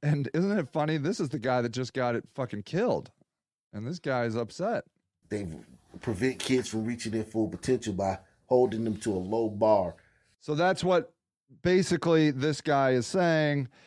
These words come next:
Speaker 1: And this is what, like, W E B Du Bois would have said at one point in his career, that we need, and, and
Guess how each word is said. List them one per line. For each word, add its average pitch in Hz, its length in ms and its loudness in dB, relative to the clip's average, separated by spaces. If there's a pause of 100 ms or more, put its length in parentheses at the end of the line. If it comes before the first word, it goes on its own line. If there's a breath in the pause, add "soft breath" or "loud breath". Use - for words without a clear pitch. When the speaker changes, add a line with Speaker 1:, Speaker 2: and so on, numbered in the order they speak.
(120)
Speaker 1:
And 285 160 -6
this 330 120 2
is 277 100 2
what, 233 180 4
like, 185 300 2 (560)
W 165 260 4
E 170 140 6
B 151 180 4
Du 135 80 0
Bois 185 420 4
would 170 120 4
have 160 120 0
said 175 280 4
at 151 100 4
one 165 220 2
point 151 280 2
in 151 60 0
his 151 340 0
career, 147 760 2 (420 soft breath)
that 131 840 2 (220)
we 160 500 0
need, 143 580 2 (100)
and, 127 340 -2
and 123 420 0